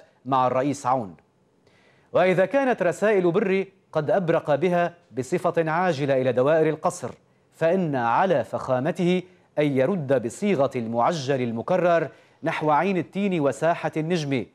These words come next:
ليطلب الدعاء المماثل لرئيس المجلس الذي تحميه رعية قابضة وحاشية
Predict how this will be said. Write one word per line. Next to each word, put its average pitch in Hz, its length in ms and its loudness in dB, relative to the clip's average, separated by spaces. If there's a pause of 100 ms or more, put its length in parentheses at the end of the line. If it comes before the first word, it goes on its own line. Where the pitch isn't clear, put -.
(380)
ليطلب 170 520 0
الدعاء 139 640 0
المماثل 143 720 -2
لرئيس 131 360 0
المجلس 139 640 -2 (400)
الذي 135 360 0
تحميه 165 680 -2 (440)
رعية 156 760 0
قابضة 151 500 0 (360)
وحاشية 156 1000 -2